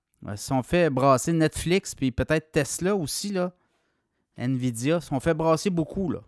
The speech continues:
Donc, euh, là, on voit des prises de profit, on voit des titres pivoter,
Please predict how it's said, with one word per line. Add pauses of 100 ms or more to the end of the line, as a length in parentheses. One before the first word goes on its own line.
Donc,
euh,
là,
on
voit
des
prises
de
profit, (300)
on
voit
des
titres
pivoter,